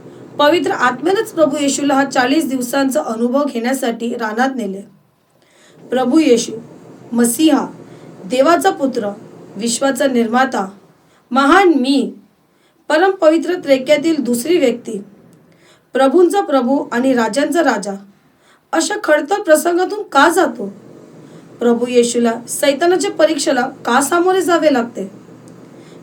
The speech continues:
प्रभू येशूने हे सर्व केले आपणास मार्ग दाखवण्यासाठी. या जगामध्ये प्रत्येकाच्या विश्वा-, विश्वासाची परीक्षा होईल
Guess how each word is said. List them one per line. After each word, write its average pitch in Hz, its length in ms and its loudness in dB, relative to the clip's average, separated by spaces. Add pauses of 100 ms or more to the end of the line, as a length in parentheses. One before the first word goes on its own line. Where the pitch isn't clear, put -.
(100)
प्रभू 226 240 0
येशूने 240 460 4
हे 233 160 -6
सर्व 349 420 2
केले 247 400 0 (260)
आपणास 269 440 -2
मार्ग 254 340 0
दाखवण्यासाठी. 214 720 -4 (960)
या 240 140 4
जगामध्ये 247 640 0
प्रत्येकाच्या 370 720 -2
विश्वा-, 277 400 -2
विश्वासाची 240 760 -2 (440)
परीक्षा 320 380 2
होईल 240 480 2